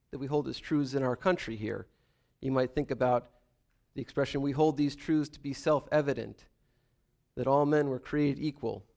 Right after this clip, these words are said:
and goes on to talk about the rights that come with that. Or we could move a little forward in our, uh, our history and think about the Gettysburg Address. It was the dedication of the cemetery at Gettysburg.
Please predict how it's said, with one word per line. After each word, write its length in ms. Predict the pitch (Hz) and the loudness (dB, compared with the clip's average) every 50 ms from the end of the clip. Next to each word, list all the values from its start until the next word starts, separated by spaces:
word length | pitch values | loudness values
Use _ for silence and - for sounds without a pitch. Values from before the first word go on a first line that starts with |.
| _ _ _ _ - | _ _ _ _ -12
and 100 | 120 113 | -8 -6
goes 140 | 127 123 | -4 -4
on 220 | 123 135 131 123 123 | -2 -2 -2 -4 -4
to 60 | 131 | -6
talk 280 | - - 131 131 127 - | -4 0 0 0 0 -2
about 240 | 123 127 127 123 - | -6 -4 -4 -4 -4
the 80 | 123 | -4
rights 340 | 117 127 131 131 131 131 - | 0 2 2 2 2 -2 -8
that 120 | - - - | -14 -10 -6
come 220 | - 143 135 127 | -4 -2 -2 -2
with 160 | 117 113 - | -4 -6 -6
that. 280 | 107 107 107 104 98 - _ _ _ _ _ _ _ _ _ _ _ _ _ _ _ _ _ _ _ _ _ _ _ _ _ _ _ _ _ _ _ _ - | -6 -6 -6 -8 -10 -14 _ _ _ _ _ _ _ _ _ _ _ _ _ _ _ _ _ _ _ _ _ _ _ _ _ _ _ _ _ _ _ _ -4
Or 80 | 135 156 | -2 -2
we 60 | 156 | 0
could 160 | - 170 160 | 0 0 2
move 160 | 180 180 160 | 4 4 4
a 60 | 170 | 4
little 200 | 170 180 180 165 | 4 4 4 2
forward 420 | 151 - - 196 185 175 160 151 - | 0 -2 0 2 4 4 4 2 0
in 120 | 131 135 | -2 -2
our, 260 | 131 123 120 120 120 | 0 0 0 0 0
uh, 260 | 120 120 120 120 120 117 - _ _ _ _ _ _ | 2 2 0 0 -2 -4 -10 _ _ _ _ _ _
our 140 | - 127 123 | -2 -2 0
history 480 | 127 143 131 - - 127 110 104 107 - _ _ _ _ _ _ _ _ _ _ - | 0 0 -2 -2 -6 -8 -8 -8 -10 -14 _ _ _ _ _ _ _ _ _ _ -12
and 120 | 123 117 | -10 -6
think 200 | - 151 147 - | -2 -2 -2 -2
about 280 | 151 123 143 135 131 - | 0 2 2 2 2 0
the 60 | 135 | -4
Gettysburg 640 | 117 127 135 135 135 135 131 - - 131 123 120 | -2 2 2 2 2 0 -4 -6 -6 -6 -6 -4
Address. 600 | 135 - - 127 127 107 90 - - - - - _ _ _ _ _ _ _ _ _ _ _ _ _ - | -6 -2 2 4 4 4 4 0 -4 -12 -18 -20 _ _ _ _ _ _ _ _ _ _ _ _ _ -16
It 40 | - | -14
was 140 | - - - | -14 -12 -8
the 60 | 131 | -2
dedication 640 | 139 147 143 147 151 147 - 156 151 - - 143 135 | 2 4 4 4 2 0 0 0 0 0 -2 -4 -4
of 80 | 120 | -4
the 80 | 120 120 | -4 -6
cemetery 640 | - - 165 156 151 131 - - 131 120 120 117 117 | -4 -4 -4 -2 -2 -4 -4 -4 -4 -2 -2 -4 -6
at 100 | - - | -4 -2
Gettysburg. 640 | 143 139 131 135 - - - 110 104 - - | 0 0 2 0 -2 -4 -8 -10 -10 -10 -12